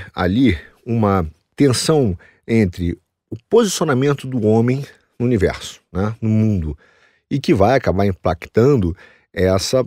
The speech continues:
for-, esse equilíbrio entre indivíduo, sociedade e Estado. E essa tensão, esse,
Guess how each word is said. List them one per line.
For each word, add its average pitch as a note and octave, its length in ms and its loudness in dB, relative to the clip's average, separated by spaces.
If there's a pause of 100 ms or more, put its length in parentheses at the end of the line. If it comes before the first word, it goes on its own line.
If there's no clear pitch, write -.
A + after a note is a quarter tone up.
for-, - 360 -2 (300)
esse F#2+ 240 -4
equilíbrio A#2 720 0
entre E2+ 520 -2 (380)
indivíduo, A2+ 640 -2
sociedade F#2+ 720 -2
e B2 60 -6
Estado. - 480 -4 (640)
E C#3 140 2
essa G3 220 0
tensão, A2 600 -2
esse, F#2+ 260 -6